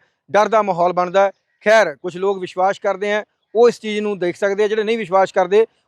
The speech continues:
ਉਹ ਆਪਣੇ ਮਤ ਰੱਖ ਸਕਦੇ ਆ। ਫਿਲਹਾਲ ਇਹ ਤਸਵੀਰਾਂ ਹੁਣ ਤੱਕ ਅਸੀਂ ਕਹਿ ਸਕਦੇ ਹਾਂ ਬਿਨਾਂ ਐਡੀਟਿੰਗ ਤੋਂ ਹੈ, ਕਿਉਂਕਿ ਉਸ ਬੰਦੇ ਨਾਲ, ਉਸ ਲੋਕਾਂ ਨਾਲ ਮੈਂ ਗੱਲ ਕਰ ਚੁੱਕਿਆ, ਜਿਹੜੇ ਮੌਕੇ 'ਤੇ ਮੌਜੂਦ ਸਨ। ਸੋ ਇਸ ਬਾਬਤ ਹੋਰ ਵੀ ਖੁਲਾਸਾ ਕਰਾਂਗੇ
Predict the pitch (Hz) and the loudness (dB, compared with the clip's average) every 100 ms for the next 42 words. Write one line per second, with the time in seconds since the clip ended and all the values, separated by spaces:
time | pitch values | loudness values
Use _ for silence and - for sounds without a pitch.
0 | - 208 233 226 - _ 208 202 233 214 | 0 4 4 4 0 _ -2 0 -2 -2
1 | 185 - 196 196 - 151 143 165 - _ | -2 -2 -4 -6 -6 -10 -6 -8 -8 _
2 | _ _ - 208 196 220 233 220 208 196 | _ _ -2 2 6 6 4 -2 -8 -10
3 | 185 196 208 208 _ _ _ 214 247 254 | -10 -4 -4 -4 _ _ _ 0 0 0
4 | 233 196 214 220 202 196 208 208 170 196 | 0 -2 0 0 0 -2 -2 -4 -4 -2
5 | 208 175 175 202 185 214 208 196 180 190 | -2 -2 -8 -8 -2 0 0 -2 -4 -4
6 | 160 160 175 202 208 214 208 _ _ 202 | -4 -4 -2 0 2 2 0 _ _ -2
7 | 202 196 202 220 220 208 196 175 175 185 | -2 0 0 0 -2 -2 0 0 0 0
8 | 180 208 226 214 196 196 185 170 185 180 | -2 -2 0 0 0 0 0 0 -4 -4
9 | 170 170 180 214 208 - - - - 233 | -4 -6 -2 -2 -2 -6 -18 -6 2 4
10 | 233 226 220 233 214 180 233 226 202 196 | 4 4 4 2 -2 0 0 0 -2 -2
11 | 202 185 185 185 190 | 0 0 0 0 -4